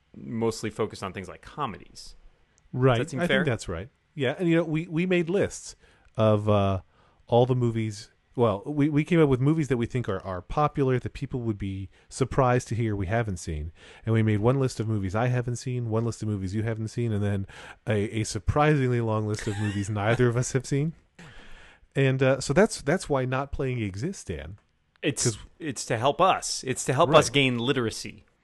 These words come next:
Speaker 2: And it's not just helping us, it's helping society at large. Society wants us to appreciate its pop culture references to your, uh,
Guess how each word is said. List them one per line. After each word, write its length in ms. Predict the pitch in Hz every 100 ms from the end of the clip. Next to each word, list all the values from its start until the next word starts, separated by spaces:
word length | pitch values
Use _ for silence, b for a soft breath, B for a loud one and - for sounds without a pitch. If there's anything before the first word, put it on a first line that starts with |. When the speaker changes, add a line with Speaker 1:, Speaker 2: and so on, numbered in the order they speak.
| B B B
Speaker 2:
And 120 | 180 170
it's 140 | -
not 180 | 254 185
just 200 | 202 -
helping 280 | 139 117 104
us, 140 | 87
it's 120 | 147
helping 280 | - 185 151
society 560 | - 113 135 127 127 117
at 80 | 95
large. 440 | 101 98 78 78 -
Society 460 | 113 170 180 185
wants 320 | 131 143 156
us 100 | 120 -
to 100 | 113
appreciate 480 | - 156 - 95
its 140 | 92 -
pop 280 | 120 107 -
culture 260 | 110 -
references 580 | 98 123 123 104 95 95
to 420 | - 139 110 82 B B B B -
your, 460 | 104 95 87 82 -
uh, 340 | 92 80 76